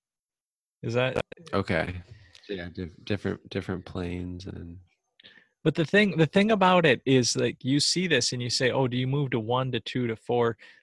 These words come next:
Speaker 1: Like, no, you, you always stay at that center point. But what happens is, like, those are possible movements. So instead of you actually moving there, like, somehow the whole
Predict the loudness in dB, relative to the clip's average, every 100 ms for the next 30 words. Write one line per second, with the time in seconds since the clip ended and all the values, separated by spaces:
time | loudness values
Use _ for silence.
0 | -2 -2 -2 -12 -10 -4 0 0 0 -2
1 | -2 -4 2 4 6 4 4 4 2 2
2 | 6 6 8 6 4 2 2 2 4 4
3 | 2 0 -2 0 0 -2 0 4 4 2
4 | 2 2 2 0 -2 0 2 2 2 2
5 | 2 0 2 2 2 -2 -2 0 -2 -2
6 | 0 0 0 -2 0 -2 0 -4 -10 -20
7 | -20 -18 -2 4 4 4 2 2 2 2
8 | 2 2 0 0 0 0 0 2 2 2
9 | 2 2 2 0 -2 -2 -2 0 2 2
10 | 2 0 -4 0 2 2